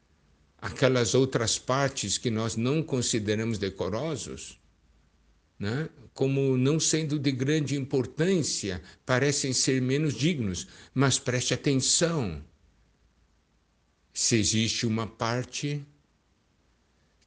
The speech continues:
que parece menos digno, nós sempre tratamos de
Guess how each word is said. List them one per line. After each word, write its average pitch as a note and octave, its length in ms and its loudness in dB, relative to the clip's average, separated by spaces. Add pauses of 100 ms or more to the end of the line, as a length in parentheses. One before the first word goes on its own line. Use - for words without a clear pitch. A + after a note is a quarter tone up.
(100)
que A#2 560 2 (720)
parece C3+ 1000 2 (320)
menos C3 420 6
digno, D3 580 2 (1300)
nós D#3 220 4
sempre G3+ 440 4
tratamos F3 640 2
de E3 400 4